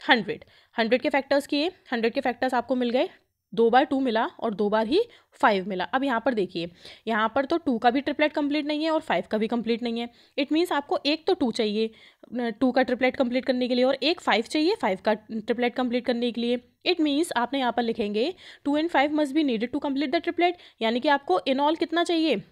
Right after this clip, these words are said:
रिक्वायर्ड नंबर आपको चाहिए टू multiply by five यानी कि टेन। तो यानी कि जब हम हंड्रेड में टेन से मल्टीप्लाई करेंगे तब हम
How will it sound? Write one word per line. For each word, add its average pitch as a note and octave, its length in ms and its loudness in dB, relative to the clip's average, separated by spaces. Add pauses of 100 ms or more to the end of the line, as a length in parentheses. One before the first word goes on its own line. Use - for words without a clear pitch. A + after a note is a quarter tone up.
(380)
रिक्वायर्ड A#3+ 360 2
नंबर B3 200 -2
आपको G#3 180 -4
चाहिए A3 220 -2
टू C4+ 180 -4
multiply F#3+ 420 -4
by G#3+ 120 -4
five A#3 280 0
यानी G3+ 180 -2
कि F#4 100 -4
टेन। F#3 320 -4 (280)
तो A3+ 60 -2
यानी A3 220 0
कि C#4+ 80 -2
जब C#4+ 140 2
हम D#4+ 120 0
हंड्रेड B3+ 340 0
में E4 120 -2 (140)
टेन D4 200 6
से F#4 120 -2
मल्टीप्लाई B3+ 420 0
करेंगे G3 380 -4 (300)
तब E4 160 6
हम C#4+ 240 0